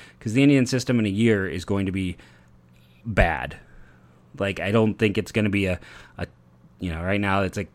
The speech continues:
people have a borderline top ten. I don't, but a lot of people do. And you're gonna see a lot of graduations. You're gonna see a lot of guys. It's like Tristan McKenzie is gonna graduate, or he's going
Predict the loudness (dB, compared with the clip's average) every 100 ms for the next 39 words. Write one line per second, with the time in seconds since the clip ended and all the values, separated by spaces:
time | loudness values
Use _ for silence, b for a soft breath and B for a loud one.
0 | _ -10 -4 -2 -2 -4 -6 -2 -2 0
1 | -2 -2 -4 -4 -2 0 0 -2 -4 -6
2 | -8 -12 -8 -4 -2 -4 -4 -6 -2 0
3 | 0 -4 B B B -2 0 0 -2 -2
4 | -2 -2 -2 0 0 2 2 2 -4 -8
5 | -6 -4 -4 -2 -2 -2 -2 -2 -2 -4
6 | -6 B B B -2 -2 0 -4 0 0
7 | 2 2 2 -2 -4 -8 -12 _ _ -2
8 | 0 0 -2 -2 0 0 2 0 0 -2
9 | 0 0 0 0 -2